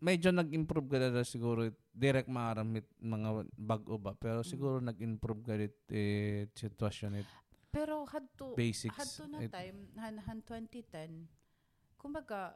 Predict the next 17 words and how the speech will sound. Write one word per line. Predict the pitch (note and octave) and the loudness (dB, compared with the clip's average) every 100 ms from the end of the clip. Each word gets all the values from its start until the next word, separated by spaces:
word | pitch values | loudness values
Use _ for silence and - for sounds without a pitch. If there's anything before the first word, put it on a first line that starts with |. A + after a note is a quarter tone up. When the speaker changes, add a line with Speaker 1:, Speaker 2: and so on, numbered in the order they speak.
| - | -14
Speaker 2:
starting, | F#3+ - D#4+ D#4+ - F3+ F#3 F#3 | -14 -8 -6 -6 -8 -12 -10 -12
starting | - D#4+ - G#3 | -10 -12 -10 -10
ka | G3+ G#3 | -6 -6
man, | F3 D#3+ | -6 -8
di | E3+ B3+ | -10 -10
ka | C#4 | -6
magpipili-pili. | C4 G#3 - F#3 F3 E3+ - C#4 C#4+ A#3 G#3+ | -6 -6 -10 -12 -10 -10 -10 -10 -10 -8 2
Speaker 1:
Ah, | F#3+ F#3 C#3 | 8 10 10
oo, | D3+ | 6
Speaker 2:
Ano | |
Speaker 1:
waray | D3+ C3+ C3 | 6 6 4
Speaker 2:
talaga | C3 B2 | 2 0
Speaker 1:
talagang | B2 A#2+ B2 B2+ B2 | 0 0 2 2 2
Speaker 2:
to? | B2+ | -2
Speaker 1:
experience. | C3 - - A#3 D3 C#3+ C3+ | -4 4 6 8 8 6 6
Speaker 2:
Amo, | |
at | F4+ | 4